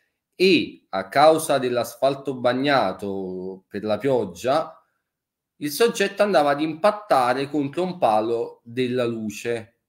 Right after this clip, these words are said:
riportando gravissime lesioni che, eh, in seguito provocheranno il decesso durante il trasporto in ospedale.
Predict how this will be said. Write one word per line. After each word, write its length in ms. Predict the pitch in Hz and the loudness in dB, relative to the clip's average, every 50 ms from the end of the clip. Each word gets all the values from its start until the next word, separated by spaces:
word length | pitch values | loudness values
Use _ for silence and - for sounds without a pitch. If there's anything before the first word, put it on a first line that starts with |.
| _ _ _ - | _ _ _ -10
riportando 800 | 120 139 143 147 151 151 - - 156 135 113 113 110 120 113 104 | -8 -6 -4 -4 -6 -4 0 2 2 2 2 0 -2 -6 -6 -4
gravissime 640 | 113 123 135 156 165 160 - - - 123 113 117 | -4 -4 -4 -4 -6 -6 -8 -8 -8 -6 -6 -4
lesioni 680 | 127 170 214 220 - - 175 127 107 101 107 110 107 - - - - _ _ _ _ _ _ _ _ _ _ _ | -2 -2 -2 -2 0 0 0 0 0 -2 -4 -8 -10 -14 -20 -20 -20 _ _ _ _ _ _ _ _ _ _ _
che, 400 | _ - - 214 196 160 123 107 | _ 0 2 2 4 4 2 0
eh, 540 | - - 110 107 104 101 95 95 98 98 - - | -4 -4 -4 -4 -2 -4 -4 -4 -6 -6 -8 -6
in 220 | - 143 165 175 | -4 -2 -2 -2
seguito 580 | 170 - 185 175 180 180 185 196 185 202 190 185 | 0 0 2 2 2 2 0 -2 -2 0 -2 -2
provocheranno 680 | 185 - 165 156 151 147 151 165 175 165 131 113 113 117 | -2 -2 -2 -2 -2 -2 -2 2 2 2 2 2 0 -4
il 300 | 117 117 110 110 107 117 | -4 -4 -4 -6 -6 -4
decesso 720 | 131 175 202 202 202 - 147 120 107 - - - - 147 | 0 -2 -2 0 0 -2 -2 -2 -2 -4 -8 -10 -8 -8
durante 380 | 143 131 131 123 117 113 117 127 | -6 -4 -4 -4 -4 -6 -8 -12
il 60 | 123 | -12
trasporto 580 | - - 139 135 - - 95 98 98 98 - 101 | -10 -12 -14 -14 -12 -10 -10 -10 -10 -10 -10 -10
in 80 | 98 | -8
ospedale. 560 | 95 95 - _ - 85 76 73 64 - - | -8 -10 -12 _ -14 -12 -10 -10 -12 -12 -14